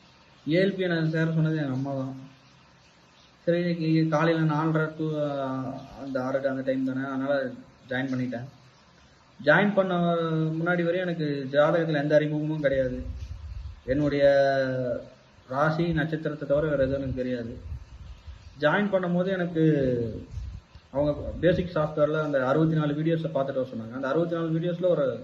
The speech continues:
பேசிக் ஓரளவு புரிஞ்சது. அந்த எண்ணத்தோட தான் நம்ம போறோம். முதல் கிளாஸ்லயே நம்மளுக்கு புரிய வச்சிடுறாங்க, இது ஒரு சீரியஸான வகுப்பு. இங்க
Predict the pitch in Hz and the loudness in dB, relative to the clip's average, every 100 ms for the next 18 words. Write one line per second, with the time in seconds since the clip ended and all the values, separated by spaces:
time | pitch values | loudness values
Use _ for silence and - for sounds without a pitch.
0 | 113 160 160 151 135 139 147 135 139 135 | -2 -2 -2 -2 2 2 0 -6 -10 -8
1 | 135 120 - - - _ _ _ _ _ | -8 -10 -12 -18 -20 _ _ _ _ _
2 | _ _ _ - - 151 175 185 190 185 | _ _ _ -20 -6 2 2 2 4 4
3 | 185 190 180 160 151 160 175 175 151 - | 4 2 0 2 4 4 2 0 -6 -10
4 | - 139 151 202 196 180 185 180 196 214 | -12 2 4 4 2 2 2 0 -2 0
5 | 208 185 165 170 170 160 160 160 180 160 | 0 -2 -2 0 0 0 0 0 -2 -2
6 | 151 156 160 165 165 160 156 156 151 143 | -4 -2 -2 -2 -2 0 0 0 -2 -6
7 | 147 - - - _ _ _ _ _ _ | -6 -8 -20 -20 _ _ _ _ _ _
8 | _ 135 147 143 135 | _ -4 0 2 2